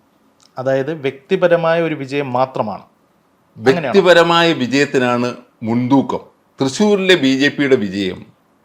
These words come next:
Speaker 2: സ്വാഭാവികമായിട്ട് അത് ബി ജെ പി കാൻഡിഡേറ്റ് ബി ജെ പിയുടെ ചിഹ്നത്തിൽ മത്സരിച്ച ഒരാളാണ് സുരേഷ് ഗോപിയെങ്കിലും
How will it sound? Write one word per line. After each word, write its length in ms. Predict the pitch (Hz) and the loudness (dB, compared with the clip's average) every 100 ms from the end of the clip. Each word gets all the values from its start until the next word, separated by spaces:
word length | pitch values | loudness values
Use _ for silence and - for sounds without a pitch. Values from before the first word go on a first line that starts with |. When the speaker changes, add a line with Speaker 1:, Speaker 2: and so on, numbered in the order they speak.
| _ _ _ _ _ - - - | _ _ _ _ _ -20 -8 0
Speaker 2:
സ്വാഭാവികമായിട്ട് 560 | 131 165 180 185 202 | 2 4 2 2 0
അത് 320 | 175 147 147 | -2 2 0
ബി 80 | 131 | 2
ജെ 120 | 131 | 2
പി 320 | 127 127 - 113 | 2 0 -4 0
കാൻഡിഡേറ്റ് 320 | 127 127 127 | 4 4 2
ബി 100 | 123 | 2
ജെ 120 | 120 | 2
പിയുടെ 200 | 123 123 | 2 0
ചിഹ്നത്തിൽ 380 | 120 123 123 120 | -2 -2 0 0
മത്സരിച്ച 420 | 110 107 120 107 | -2 -4 -4 -2
ഒരാളാണ് 440 | 104 98 101 101 101 | -2 2 2 2 0
സുരേഷ് 300 | 95 95 - | -6 -10 -8
ഗോപിയെങ്കിലും 460 | 87 82 - - | -12 -12 -16 -18